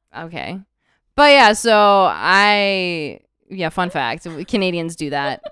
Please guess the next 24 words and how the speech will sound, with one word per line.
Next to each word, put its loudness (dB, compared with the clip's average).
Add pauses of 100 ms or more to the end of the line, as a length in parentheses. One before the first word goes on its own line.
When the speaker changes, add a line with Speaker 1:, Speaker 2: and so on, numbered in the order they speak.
(140)
Speaker 1:
<laughs> -20
Speaker 2:
Next 2
time 2
you -2
talk 0
to, -20
oh, -8
Mint-, -8
okay, -10
you -14
know -4
what? -6 (640)
Speaker 1:
We're -10
moving, -4
moving 4
on, 6
moving 4
on. 8
<laughs> 6 (2000)
Speaker 2:
I -6
need -2
to -2
stop -6
talking. -14